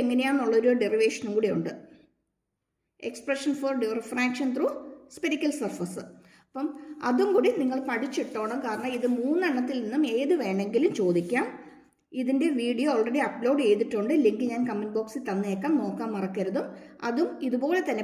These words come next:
പെട്ടെന്ന് ചെയ്യാവുന്ന രീതിയിൽ ഏറ്റവും സിമ്പിൾ ഫോമിലാണ് തന്നിരിക്കുന്നത്. ഓക്കെ, അടുത്ത ക്വസ്റ്റ്യനിലേക്ക് പോയേക്കാം. Obtain the expression of average power dissipated in എൽ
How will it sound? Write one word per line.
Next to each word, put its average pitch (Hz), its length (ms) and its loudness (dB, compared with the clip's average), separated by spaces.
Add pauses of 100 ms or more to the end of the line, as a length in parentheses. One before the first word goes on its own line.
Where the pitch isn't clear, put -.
പെട്ടെന്ന് 381 480 0
ചെയ്യാവുന്ന 240 480 0
രീതിയിൽ 233 360 0
ഏറ്റവും 269 260 0 (100)
സിമ്പിൾ 294 320 2 (100)
ഫോമിലാണ് 220 520 -2
തന്നിരിക്കുന്നത്. 190 580 2 (760)
ഓക്കെ, - 160 -4 (100)
അടുത്ത 311 260 4
ക്വസ്റ്റ്യനിലേക്ക് 180 520 2
പോയേക്കാം. 156 320 -4 (1400)
Obtain 403 380 2
the 294 120 6
expression 330 560 0
of 302 60 0 (240)
average 320 420 4 (120)
power 269 240 2 (120)
dissipated 269 560 -2 (100)
in 285 40 2 (180)
എൽ 214 60 2